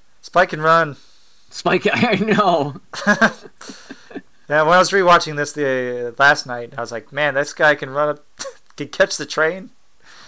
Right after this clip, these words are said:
Speaker 2: Well, I mean, there's a part of Spike where it's like, that guy is, like, indestructible, and <laughs>
Speaker 1: Well,
Speaker 2: even with the show.
Speaker 1: well, I mean, there's a reason for that, too, so.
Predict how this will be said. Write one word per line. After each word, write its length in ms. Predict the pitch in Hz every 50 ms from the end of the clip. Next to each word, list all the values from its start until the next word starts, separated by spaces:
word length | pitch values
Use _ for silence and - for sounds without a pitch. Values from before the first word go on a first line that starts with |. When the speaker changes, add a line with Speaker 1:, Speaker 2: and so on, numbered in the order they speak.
| -
Speaker 2:
Well, 140 | - 165 156
I 80 | 151 151
mean, 340 | 156 156 156 160 156 - -
there's 320 | - 143 165 170 160 151
a 60 | 165 135
part 260 | - 160 156 156 147
of 100 | 131 127
Spike 400 | - - - 127 113 110 107 -
where 160 | 123 123 117
it's 200 | 113 104 - -
like, 180 | 123 113 110 -
that 180 | 135 127 117
guy 220 | - 123 120 117 117
is, 160 | 113 101 113
like, 180 | 113 107 98
indestructible, 840 | 117 110 107 104 113 - - - 117 110 - - 117 98 107 107 107 107
and 220 | 104 104 101 - - - - - - - - - -
<laughs> 460 | - - - - - - - - -
Speaker 1:
Well, 240 | 143 139 139 156 185
Speaker 2:
even 160 | - 143 139
with 120 | 131 127 -
the 80 | 117 107
show. 560 | - - - 139 120 113 107 104 107 104 - - - - - - -
Speaker 1:
well, 440 | 160 139 139 143 165 190 208 - - - - - - -
I 160 | - 147 135 135
mean, 140 | 143 143
there's 140 | 147 147 135
a 60 | 147
reason 220 | 170 190 175 156 139
for 100 | - 147
that, 180 | 143 139 127
too, 300 | - - 165 156 139 127 123
so. 360 | - - 120 117 117 117